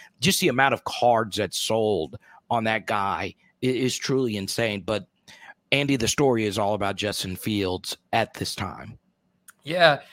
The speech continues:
Speaker 2: So on this page, Carter, what we're looking at is, is the most sold cards in the past thirty days in P S A ten format. Two of the top eight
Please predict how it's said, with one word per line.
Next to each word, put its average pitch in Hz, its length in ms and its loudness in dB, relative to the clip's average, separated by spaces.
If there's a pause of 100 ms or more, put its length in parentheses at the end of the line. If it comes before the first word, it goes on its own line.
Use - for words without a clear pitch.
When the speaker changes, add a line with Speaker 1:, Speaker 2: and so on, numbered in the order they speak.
(220)
Speaker 2:
So 175 460 2
on 165 220 2
this 208 220 -2
page, 170 280 -2
Carter, 160 320 4
what 160 260 0
we're 180 120 -2
looking 180 360 0
at 196 300 0
is, 147 460 -8
is 143 240 -8
the 131 180 -6
most 175 380 -2
sold 180 320 -2
cards 156 380 2
in 143 60 -6
the 135 60 -6
past 143 320 -2
thirty 147 280 -2
days 131 380 0
in 127 100 -6
P 147 200 -8
S 139 160 -8
A 123 80 -6
ten 120 240 -6
format. 165 560 0 (360)
Two 214 220 -4
of 214 80 -2
the 175 80 -2
top 165 480 2
eight 156 300 -6